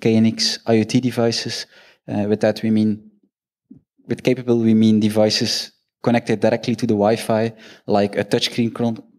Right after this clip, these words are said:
controller, which has decent resources anyhow, uh, and, and can speak H T T P and, and do things like WebSockets,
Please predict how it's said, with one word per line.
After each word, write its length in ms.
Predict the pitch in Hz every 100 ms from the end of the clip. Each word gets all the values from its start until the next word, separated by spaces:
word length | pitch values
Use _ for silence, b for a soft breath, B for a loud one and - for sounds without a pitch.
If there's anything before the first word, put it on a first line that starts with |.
| -
controller, 420 | 120 - 123 135 135 _
which 180 | 107 -
has 400 | 104 101 - - _ _ _ _ 107
decent 400 | 120 120 - 107
resources 540 | 117 - 117 - 107 -
anyhow, 500 | 123 120 101 101 95 95 B B B -
uh, 420 | 107 104 98 98 95 _ _ _ _ _ _ _ _ _
and, 220 | 110 107
and 160 | - 107
can 260 | 113 107 104
speak 540 | - - 110 - - 117
H 180 | 113
T 120 | - 110
T 100 | 107
P 400 | - 113 113 107
and, 180 | 98
and 220 | 92 101 101
do 120 | 101
things 300 | - 110 107
like 220 | 101 98
WebSockets, 760 | 107 107 - 113 113 107 -